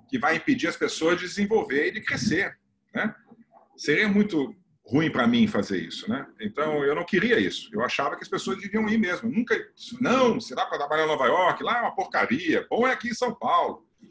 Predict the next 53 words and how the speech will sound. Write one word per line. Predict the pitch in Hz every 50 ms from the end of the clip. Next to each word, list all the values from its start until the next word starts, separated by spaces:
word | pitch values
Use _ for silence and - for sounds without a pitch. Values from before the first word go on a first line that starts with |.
| _ - - _
Bom | _ 131 185
é | 226
aqui | 220 - 247
na | 277
almap." | 277 247 127 131 165 180 160 123 - - - _
Não, | - 440 240 233 247 226
deixa | 226 233 - 226
as | 220
pessoas | - 254 220 - 233 226 226
crescerem. | 233 - 269 - - 135 139 127 - 208
Então, | 208 - 220
eu | 226
não | 226 220
acho | 214 208
que | -
eu | 220
perdi, | - 180 139 - -
eu | 185
acho | 180 175 -
que | -
eu | 185
ganhei. | 175 185 175 151 131 117 104 98 - _ _ - - - - - _ - 76 - - - _ _ -
Vi | 113 - 196 233 247 220
hoje, | 185 170 185 196 185 156 - 120 110
você | - - 151 151
tem | - - 165 160
hoje, | 156 156 165 160 147 -
tem | - 131 117
o | 123
Anselmo, | 143 - - - 139 143 147 143 127 107 -
você | - - -
tem | - 147 156 156
o | 139 135 135
Dedé, | - 151 143 110 - 160 208 196 185
tá | - 117
fazendo | - - 120 113 - 156 202 208 208 196 131 95 - - _ _ _
uma | - 117
carreira | - - - 104 107 117 147 -
espetacular | 165 - - - - 180 - - - 190 - - - 139 127 139 151 - - -
fora, | - 113 131 131 - - - _ _ _ _ _ _ _ _ _
né? | - 110 143 151 113
Tá, | 104 110 120 127 123 113 101 95 87 82 - _
tá, | - 101 110 107
o | 107 117 117
Anselmo | 131 139 - - - 123 139 190 220 202 -
montou | 233 117 110 - - 151 170
a | 160
agência, | 120 - - 123 147 160 135 - - - 90 85 -
tá | - 123 127 127
fazendo | 127 110 - 131 143 143
um | - -
trabalho | 131 117 107 110 123 143 139 127
também, | - 117 107 117 139 151 151 143 117 101 -